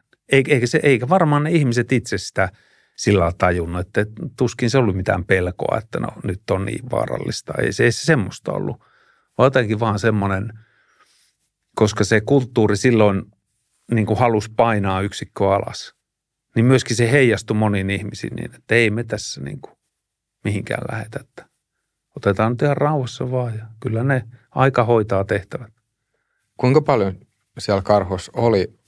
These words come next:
Speaker 2: ihmisiä, tai että kuinka, kuinka isosta yksiköstä puhuttiin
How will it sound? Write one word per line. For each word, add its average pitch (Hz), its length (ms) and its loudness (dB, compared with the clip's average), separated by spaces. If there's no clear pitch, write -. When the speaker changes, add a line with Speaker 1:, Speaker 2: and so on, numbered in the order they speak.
Speaker 2:
ihmisiä, 92 600 -4
tai 98 100 0
että 98 220 0
kuinka, 110 400 2
kuinka 123 300 2
isosta 92 480 -4
yksiköstä 98 540 -6
puhuttiin - 600 -4